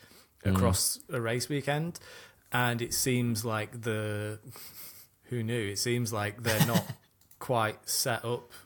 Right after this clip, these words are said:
Speaker 2: tyre-wise to, and logistically to, to run these sprint race, we-,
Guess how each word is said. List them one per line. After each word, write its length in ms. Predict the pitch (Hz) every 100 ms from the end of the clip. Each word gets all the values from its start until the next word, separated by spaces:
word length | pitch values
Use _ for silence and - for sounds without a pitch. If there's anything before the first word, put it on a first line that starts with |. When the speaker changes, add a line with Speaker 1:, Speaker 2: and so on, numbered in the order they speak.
| -
Speaker 2:
tyre-wise 760 | - 113 113 120 98 90 98 -
to, 460 | - 107 101 101 104 - _ _ 196 - _ _ _ -
and 180 | 131 110
logistically 640 | 104 120 - 117 104 101 101
to, 160 | 120 104
to 220 | - 107
run 240 | 110 113
these 160 | 110 101
sprint 260 | - 117
race, 220 | 127 131
we-, 140 | -